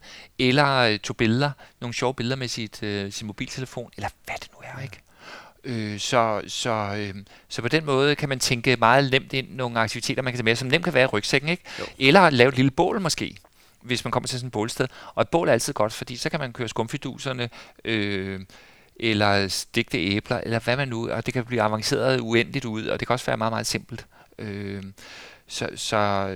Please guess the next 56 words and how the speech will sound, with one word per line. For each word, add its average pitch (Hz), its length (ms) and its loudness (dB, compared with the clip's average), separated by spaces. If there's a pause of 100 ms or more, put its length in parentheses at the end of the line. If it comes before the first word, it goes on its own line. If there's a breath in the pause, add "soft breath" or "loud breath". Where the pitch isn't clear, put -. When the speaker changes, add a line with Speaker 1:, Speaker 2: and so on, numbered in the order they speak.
Speaker 1:
så, 101 520 0
øh, 98 180 -6 (420 loud breath)
og, - 200 -2
og - 160 -4
der 135 60 2
må 147 60 -2
jeg 135 40 -4
altså 117 160 -6
sige, 131 160 -4
bål 135 280 -2
er 123 80 2
jo 127 60 0
stadig... 117 720 0
Øh, 104 60 -12 (840 soft breath)
altså 113 200 -4
det 127 260 -2
er, 113 440 -2
øh, 98 60 -6
svaret - 480 0
på, 110 480 -8
på 110 160 -6
den 110 140 -10 (240)
moderne 107 280 2
fladskærm, 107 500 0
ikke? 143 140 -8
Den 131 120 -8
kan 139 180 0
altså 127 220 -2
noget, 117 220 -4
når 113 80 -4
man 117 100 -8
sidder - 200 2
rundt 117 220 0
om. 107 140 -2 (260)
Speaker 2:
Ja. - 60 -14 (200)
Speaker 1:
Og 113 200 0
den 131 80 2
kan 135 80 -4
man 120 100 -2
eksperimentere 110 440 -2
med 127 120 -2
på 127 60 -10
mange 113 160 2
måder 113 140 0
med 123 100 -2
ungerne, 104 320 -2
og - 100 -6
de 110 80 -8
fleste 143 260 -2
unger 117 160 -2
synes, 123 180 -8
det - 60 -10
er 120 40 -4
spændende 113 440 -2 (920 soft breath)
at, 110 100 0
at, 107 200 0